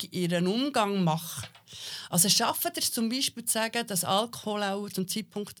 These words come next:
eine grössere Problemlast, äh, Problemlast geben als Heroin. Dann müsst ihr aber das Heroin zur Normalität zurückführen, Normalität in Anführungszeichen, zum zu sagen, ohne Heroinkonsumierende kann arbeiten,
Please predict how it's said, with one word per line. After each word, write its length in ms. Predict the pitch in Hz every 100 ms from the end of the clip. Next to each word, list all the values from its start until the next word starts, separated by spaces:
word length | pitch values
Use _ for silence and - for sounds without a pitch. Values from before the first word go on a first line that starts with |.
| -
eine 80 | 180
grössere 420 | 208 247 - 277
Problemlast, 920 | 240 214 208 208 240 254 254 - -
äh, 160 | 226 -
Problemlast 760 | 170 202 202 214 240 240 233 -
geben 280 | 208 208 - _ -
als 240 | 180 175
Heroin. 680 | 175 143 151 208 175 131 117 - - -
Dann 120 | 226
müsst 300 | 302 240 -
ihr 80 | 160
aber 320 | 160 170 180 - -
das 120 | -
Heroin 480 | 180 170 175 214 247
zur 140 | -
Normalität 840 | 165 160 147 147 151 - 170 233 -
zurückführen, 800 | 247 247 - 220 214 240 247 - - -
Normalität 580 | 165 165 165 185 202
in 60 | 185
Anführungszeichen, 800 | 170 - 240 233 - 220 214 220 233 - -
zum 160 | - 185
zu 60 | 170
sagen, 300 | 185 185 165 170
ohne 200 | 185 202
Heroinkonsumierende 1200 | 165 156 190 269 - 240 233 226 214 226 233 233
kann 220 | - 202 -
arbeiten, 420 | 185 - -